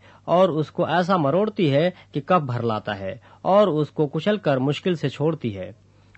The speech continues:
और मैंने तेरे शागिर्दों की मिन्नत की कि उसे निकाल दें, लेकिन वो न निकाल सके। यीशु ने जवाब में कहा, "ऐ बेअतकाद और कजरू कौम में, कब तक तुम्हारे साथ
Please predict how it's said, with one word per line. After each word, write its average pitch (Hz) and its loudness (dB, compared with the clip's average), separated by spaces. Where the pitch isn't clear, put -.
और 185 4
मैंने 202 4
तेरे 170 4
शागिर्दों 170 0
की 170 -4
मिन्नत 135 2
की 180 -2
कि 170 0
उसे 160 2
निकाल 165 4
दें, 143 2
लेकिन 170 2
वो 165 4
न 180 4
निकाल 117 0
सके। 101 -14
यीशु 190 2
ने 208 6
जवाब 151 6
में 143 4
कहा, 113 -4
"ऐ 202 4
बेअतकाद 147 4
और 139 2
कजरू 160 2
कौम 143 6
में, 131 4
कब 185 2
तक 202 4
तुम्हारे 175 6
साथ 160 4